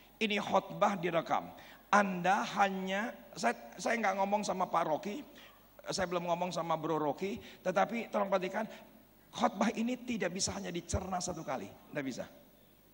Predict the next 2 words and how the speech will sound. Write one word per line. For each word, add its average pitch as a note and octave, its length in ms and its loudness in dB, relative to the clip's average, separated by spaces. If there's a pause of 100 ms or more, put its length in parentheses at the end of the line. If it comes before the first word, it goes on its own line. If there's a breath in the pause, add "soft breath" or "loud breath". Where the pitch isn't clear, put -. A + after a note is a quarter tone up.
(2500 soft breath)
Karena F#3+ 320 0
saya C4 400 0